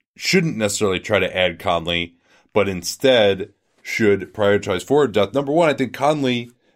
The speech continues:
to me, he's the only guy available. Yeah, he costs a lot, but he's the best player available on the market who isn't a superstar, number one. I think that getting a forward is a little bit easier when you're not looking at that guy as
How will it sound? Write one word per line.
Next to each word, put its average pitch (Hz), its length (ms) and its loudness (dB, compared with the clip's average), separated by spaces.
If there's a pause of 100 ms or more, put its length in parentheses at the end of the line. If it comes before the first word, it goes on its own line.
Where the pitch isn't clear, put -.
(140)
to 113 100 -6
me, 107 420 -2 (680)
he's 123 540 -4 (400)
the 120 160 -2
only 156 200 2
guy 127 240 2
available. 110 480 0
Yeah, 127 200 2
he 107 360 -4
costs 160 320 0
a 98 60 -6
lot, 87 320 -2 (380)
but 120 100 2
he's 113 120 -2
the 180 80 -2
best 165 240 2
player 117 220 2
available 101 320 0
on 95 100 -6
the 92 60 -12
market 90 320 -4
who 92 120 -2
isn't 107 180 -8
a 87 40 -10
superstar, 82 560 -12
number 82 180 -14
one. 87 340 -6 (720)
I 101 100 -2
think 98 320 -6
that 95 300 0 (400)
getting 110 520 -2 (200)
a 104 80 -2
forward 107 600 2
is 101 200 -8
a 101 60 0
little 135 240 2
bit 104 140 -4
easier 92 320 -4
when 98 160 -2
you're 90 120 -8
not 95 300 0
looking 95 240 -8
at 90 140 -4
that 87 200 -4
guy 87 340 -2
as 87 500 -6